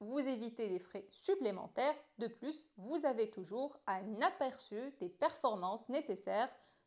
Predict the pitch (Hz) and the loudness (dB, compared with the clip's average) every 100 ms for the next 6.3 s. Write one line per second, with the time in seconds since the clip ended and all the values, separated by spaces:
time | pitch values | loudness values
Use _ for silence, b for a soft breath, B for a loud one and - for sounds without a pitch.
0 | b 180 - - 339 294 254 247 185 214 | b -8 -6 2 2 2 -2 -4 -2 -2
1 | 269 - 294 294 240 240 247 - _ _ | -4 -6 -6 -4 -6 -6 -8 -16 _ _
2 | _ _ _ _ - 214 214 403 - - | _ _ _ _ 0 2 4 0 0 0
3 | 330 - 233 170 185 277 302 - _ 240 | 0 2 0 2 0 0 -2 -18 _ 6
4 | 285 349 269 233 233 302 - - 196 262 | 8 8 4 -2 -10 -10 -6 0 4 6
5 | 381 - 339 262 214 185 196 185 - 185 | 4 2 2 2 0 0 -2 -2 -4 -2
6 | 208 339 | -2 -2